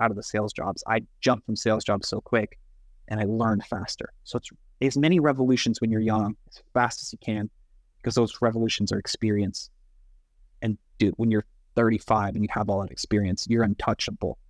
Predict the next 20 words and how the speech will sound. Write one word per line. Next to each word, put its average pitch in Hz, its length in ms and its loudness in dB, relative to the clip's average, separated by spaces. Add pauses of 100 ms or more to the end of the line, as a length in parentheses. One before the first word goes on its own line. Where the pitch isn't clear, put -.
(140)
Nobody, 120 420 2 (520)
the 127 100 4
average 120 260 4
person 107 300 -4
my 104 140 -2
age, 101 300 -6 (760)
I 123 80 0
run 151 200 2
circles 208 300 0
around 98 260 0
them. 107 280 -8
And 127 80 0
that's 131 200 2
not 143 120 2
me 139 160 2
trying 135 180 -2
to 127 40 2
be 120 60 2
disrespectful. 117 600 -2
It's - 220 -6